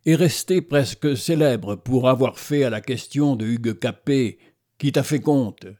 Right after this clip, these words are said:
cette fière réponse, « Qui t'a fait roi ? » La fierté du comte Adalbert était plus spirituelle qu'efficace.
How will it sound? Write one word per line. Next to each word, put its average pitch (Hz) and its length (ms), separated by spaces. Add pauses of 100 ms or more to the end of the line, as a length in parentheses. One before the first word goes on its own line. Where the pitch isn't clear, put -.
cette 135 300
fière 120 420
réponse, « 135 720 (420)
Qui 127 140
t'a 131 100
fait 143 160
roi ? » 123 420 (840)
La 147 120
fierté 180 480
du 139 160
comte 131 480 (160)
Adalbert 123 680
était 107 260
plus 117 320
spirituelle 120 1080
qu'efficace. - 840